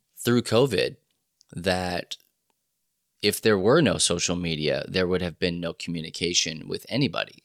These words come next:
So I think good and bad came of that, but I think that there's a healthy balance to strike. And if you're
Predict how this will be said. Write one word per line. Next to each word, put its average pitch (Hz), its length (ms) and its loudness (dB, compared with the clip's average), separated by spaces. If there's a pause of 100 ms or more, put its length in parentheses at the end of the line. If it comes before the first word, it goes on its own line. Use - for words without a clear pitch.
So 87 420 2 (380)
I 165 80 -2
think 160 180 2
good 117 160 6
and 101 160 4
bad 90 240 4
came 95 220 -2
of 95 80 -6
that, 135 240 -4
but - 200 -6 (100)
I 151 80 -8
think 160 160 -6
that 147 100 -6
there's 147 200 0
a 110 40 -6
healthy 117 240 -8
balance 85 440 0
to 90 120 -6
strike. - 540 -2 (100)
And 85 400 -2
if - 160 -6
you're 92 440 0